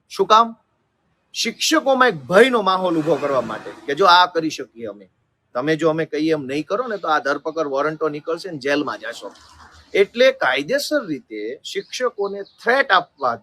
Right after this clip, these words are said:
ધમકા-, ધમકાવવા, ડરાવવા માટે થઈને વોરંટ કાઢવામાં આવ્યું. એક શિક્ષક છે, એની પાસેથી સો કામ સરકારે લેવા છે, પણ શિક્ષકને જ્યારે કંઈક તકલીફ હોય, અગવડતા હોય,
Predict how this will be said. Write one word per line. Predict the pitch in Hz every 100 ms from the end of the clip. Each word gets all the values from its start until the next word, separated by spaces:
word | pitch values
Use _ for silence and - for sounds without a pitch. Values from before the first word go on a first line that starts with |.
| _
ધમકા-, | 135 214 226 214 170 -
ધમકાવવા, | 185 208 214 196 170
ડરાવવા | 135 139 214 233 214
માટે | 185 185 -
થઈને | - 151
વોરંટ | 120 120 143 123
કાઢવામાં | 117 117 104 95
આવ્યું. | 95 95 _ _ _ _ _ _ _ _ _ _ _ _ _
એક | 156 220 285 -
શિક્ષક | - 190 - 170 -
છે, | - 113 110 107 _ _ _ _
એની | 185 214
પાસેથી | 196 185 196 175 170
સો | - 214 247
કામ | 240 214 208
સરકારે | 196 190 180 170
લેવા | 156 165 180 147
છે, | - 113 _ _ _
પણ | -
શિક્ષકને | 143 - - 302 302 277
જ્યારે | 240 226 208
કંઈક | 202 202 -
તકલીફ | - 240 233 -
હોય, | 156
અગવડતા | 139 151 208 196
હોય, | 151 120 104